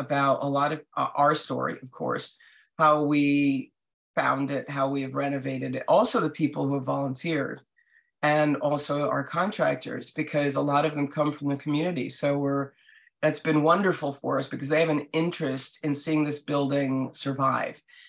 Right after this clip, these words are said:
And some of them are connected, uh, you know, as their families were, were descendants of the castle.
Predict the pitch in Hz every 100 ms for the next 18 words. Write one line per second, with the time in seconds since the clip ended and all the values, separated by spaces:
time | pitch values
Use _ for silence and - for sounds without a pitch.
0 | _ - 147 147 147 143 - 170 208 196
1 | 156 156 151 147 151 156 147 - 151 147
2 | 143 135 - 143 143 139 - - 160 135
3 | 127 - 147 139 160 151 156 180 254 190
4 | - 135 - - 139 147 139 135 131 -
5 | - - - - 147 143 156 165 170 151
6 | 131 127 - 135 - - -